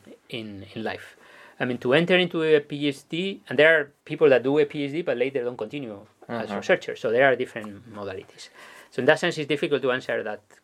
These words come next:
Speaker 2: Mm-hmm.
Speaker 1: question, like, broadly. Um, but to, to enter into, uh, into a P H D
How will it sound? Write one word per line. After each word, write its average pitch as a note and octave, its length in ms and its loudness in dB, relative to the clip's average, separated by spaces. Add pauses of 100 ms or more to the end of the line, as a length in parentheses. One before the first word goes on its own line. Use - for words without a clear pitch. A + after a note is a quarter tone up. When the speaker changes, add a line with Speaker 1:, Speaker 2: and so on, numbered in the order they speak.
Speaker 2:
Mm-hmm. A2 160 -10
Speaker 1:
question, A2 480 -6
like, G#2 280 -12 (100)
broadly. A2 500 -4 (460)
Um, A2+ 760 2 (340)
but - 200 2
to, C3+ 320 -2
to C3+ 120 2
enter G3 300 6
into, E3+ 460 0
uh, B2+ 340 0
into B2 260 -4
a B2 60 2
P D#3+ 240 2
H C3+ 120 -2
D G3 340 0